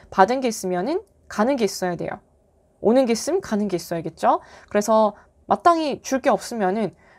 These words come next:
뭐 정말 그냥 칭찬 한 번이라도 더 하고 인사 한 번이라도 더 하고 이런 식으로 하셔야 된다라는 거죠. 그래서 흔히 인터넷 온라인상에서 보면은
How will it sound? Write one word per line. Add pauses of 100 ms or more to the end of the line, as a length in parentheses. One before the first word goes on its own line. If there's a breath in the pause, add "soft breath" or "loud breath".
뭐
정말
그냥
칭찬
한
번이라도
더
하고
인사
한
번이라도
더
하고 (300 loud breath)
이런
식으로
하셔야
된다라는
거죠. (360 loud breath)
그래서 (380 loud breath)
흔히
인터넷
온라인상에서
보면은